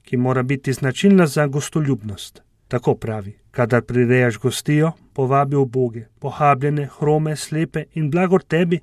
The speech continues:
ker ti ne morejo povrniti." Gre za to, da izberemo zastonjskost namesto koristoljubnega preračunavanja,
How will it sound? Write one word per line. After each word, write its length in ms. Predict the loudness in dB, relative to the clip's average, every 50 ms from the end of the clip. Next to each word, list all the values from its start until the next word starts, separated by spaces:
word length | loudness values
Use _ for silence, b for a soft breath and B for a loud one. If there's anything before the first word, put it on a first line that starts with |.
| _ _ _
ker 140 | -6 -6
ti 140 | -4 -2 -2
ne 120 | -2 0 0
morejo 320 | 0 0 0 0 0 -2
povrniti." 600 | -2 -4 -4 -4 -2 -4 -4 -6 -8 -10 -16 -20 _ _ _ _ _ -4
Gre 220 | 0 2 2 4
za 140 | 4 4 2
to, 240 | 2 2 2 2 2 -2 -6
da 160 | -4 2 2
izberemo 560 | 2 2 2 2 2 2 4 4 2 2 2
zastonjskost 880 | 0 0 -2 -2 -2 0 2 4 4 4 2 0 -2 -4 -4 -2 -4 -4
namesto 480 | -2 0 0 0 -2 -2 -4 -4 -6
koristoljubnega 920 | -2 -2 -2 -2 -2 -4 -4 -4 -2 0 2 2 2 4 2 2 2 0 -2
preračunavanja, 1000 | 0 0 0 2 2 0 -2 -2 -2 -2 0 0 -2 -4 -4 -6 -8 -10 -12